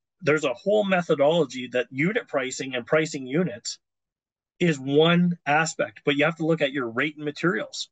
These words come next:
How is that impacted by that price change? And what are you doing over there? Uh, then you get overheads, so directly related to the trade. Now, what's weird about restoration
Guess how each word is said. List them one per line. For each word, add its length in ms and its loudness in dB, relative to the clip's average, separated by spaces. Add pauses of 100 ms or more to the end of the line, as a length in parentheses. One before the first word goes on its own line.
(100)
How 220 2
is 120 0
that 240 2
impacted 500 -6
by 180 6
that 180 2
price 260 0
change? 360 -8
And 160 -2
what 140 4
are 60 2
you 120 0
doing 200 0
over 220 0
there? 280 -4 (540)
Uh, 100 0
then 200 0
you 80 0
get 160 -2
overheads, 680 0
so 180 0
directly 520 0
related 380 0
to 80 -10
the 80 -4
trade. 260 -4
Now, 160 -10
what's 260 -4
weird 300 2
about 240 0
restoration 800 -4